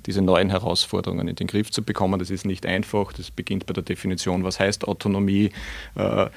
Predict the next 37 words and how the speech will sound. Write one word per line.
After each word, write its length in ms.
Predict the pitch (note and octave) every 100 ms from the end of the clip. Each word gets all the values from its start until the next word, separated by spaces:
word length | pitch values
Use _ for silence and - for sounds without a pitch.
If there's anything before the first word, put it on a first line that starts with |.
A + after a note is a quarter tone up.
| - -
gibt 180 | F#2
dann 80 | G2
natürlich 300 | F#2 F#2 F2+
auch 160 | F#2 -
wieder 160 | F#2
zwischen 300 | - - -
den 100 | F#2
großen 280 | F#2 F2 - F2+
Akteuren 260 | - F2+
ganz 180 | F2 F2
unterschiedliche 540 | F#2 - - F#2 -
Zugänge, 540 | - C#3+ C#3 A#2+ A#2 A2+ - -
äh, 380 | - G2+ - G2
zu 140 | - F#2+
der 120 | G2
Thematik. 600 | G2 F2+ F2+ - F#2+ G2
Aber 200 | F#2+ F#2
ich 180 | G2+ -
glaube, 320 | F#2 F2+ F#2+
diese 440 | - G#2+ A2+ G#2
Thematik 680 | - F#2+ F2 F#2 G2+ F#2+ - - - _ -
ist 340 | G#2 - - _
hier 260 | - A#2 G#2+
und 160 | G#2 -
heute 560 | F2+ G2 - - G2
steuerbar 680 | - F2 F#2 G#2 G#2 A2 B2+ -
und 120 | G#2+
muss 260 | A#2+ A#2+
heute 400 | G#2 F#2+ A2 G#2+ - - _ _ _ _ _ _
und 160 | G#2+ G2+
dieser 180 | G2 G#2
Tage 240 | F#2 F#2+
gesteuert 380 | F#2+ - F#2 F#2+
werden, 120 | G2 -
um 200 | A#2+ B2
in 120 | A2+
Zukunft, 600 | G2+ A#2 G#2 A2 G2 -